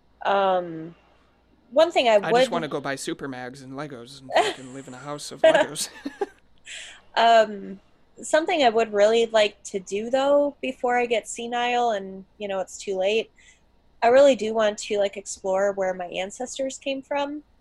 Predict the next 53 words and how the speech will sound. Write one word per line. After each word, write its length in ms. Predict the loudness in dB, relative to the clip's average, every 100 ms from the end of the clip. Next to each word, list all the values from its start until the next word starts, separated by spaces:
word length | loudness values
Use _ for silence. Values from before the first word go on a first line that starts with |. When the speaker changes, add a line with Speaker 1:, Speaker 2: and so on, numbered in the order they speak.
| -8
Speaker 1:
like, 120 | -8 _
really 360 | -6 -2 0 -2
explore 460 | -4 -6 -2 2 2
it. 240 | 2 0 _ _
So, 720 | -4 -2 2 2 0 -4 -10 -14
you 120 | -12
know, 120 | -8
I 180 | -4 -4
would 120 | -6 -6
love 160 | -8
to 100 | -8
go 420 | -4 0 2 2 -2
to 120 | -8
those 220 | -6 -6
countries 640 | -8 -14 -12 -10 -10 -10 -12
and 260 | -14 -14 -20 _ _ _ _ _ -20 -10
get 140 | -6 -6
to 100 | -6
see 220 | -6 -2
all 140 | 0
the 100 | -2
sights 640 | -6 -2 0 0 -4 -10 -12
and, 380 | -10 -12 -14
you 60 | -12
know, 140 | -10
get 180 | -8 -10 -10
to 100 | -10
know 160 | -10
the 100 | -10
people 600 | -14 -12 -10 -4 -2 0 0
and 360 | -2 -6 -14
maybe 240 | -14 -12 -10
even 300 | -8 -6 -8
find 420 | -6 -6 -6 -8
some 280 | -8 -8 -6
of 100 | -6
the 80 | -8
people 680 | -8 -6 0 2 2 0 _ 0
that 100 | 4
I 120 | 4
know 320 | 4 2 2
who 80 | 2
are 140 | 2 2
related 360 | 0 -2 -2 -6
to 100 | -8
me 140 | -4
that 120 | -2
are 80 | -2
still 280 | -4 -4 -2
living 300 | 0 -2 -4
in 100 | -6
those 220 | -8 -6
areas. 680 | 0 0 0 0 -2 -4